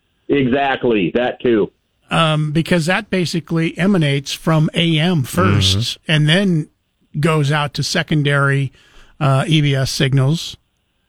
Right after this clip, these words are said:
Speaker 2: But
Speaker 3: they will have to change it
Speaker 2: they're,
Speaker 3: in some
Speaker 2: they're gonna
Speaker 3: way.
Speaker 2: have to figure out some way to change that. And as of right now, they're trying to say, "Hey, look, you didn't think about <laughs> this.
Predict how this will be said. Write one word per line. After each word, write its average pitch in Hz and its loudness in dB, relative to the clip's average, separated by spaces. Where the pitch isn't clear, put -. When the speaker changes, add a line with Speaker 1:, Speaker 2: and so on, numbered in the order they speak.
Speaker 2:
But 139 0
Speaker 3:
they 85 0
will 85 0
have 82 -6
to 113 2
change 240 0
it - 2
Speaker 2:
they're, 170 2
Speaker 3:
in 151 -6
some 160 0
Speaker 2:
they're 160 -2
gonna 180 0
Speaker 3:
way. 170 0
Speaker 2:
have 180 -4
to 160 -4
figure 170 -2
out 147 -2
some 247 -2
way 156 0
to 135 0
change 220 0
that. 143 0
And 151 0
as 170 2
of 151 0
right 147 0
now, 196 0
they're 151 2
trying 196 0
to 165 0
say, 165 0
"Hey, 175 2
look, 208 0
you 208 2
didn't 233 0
think 226 -2
about 165 -2
<laughs> - -4
this. 220 -2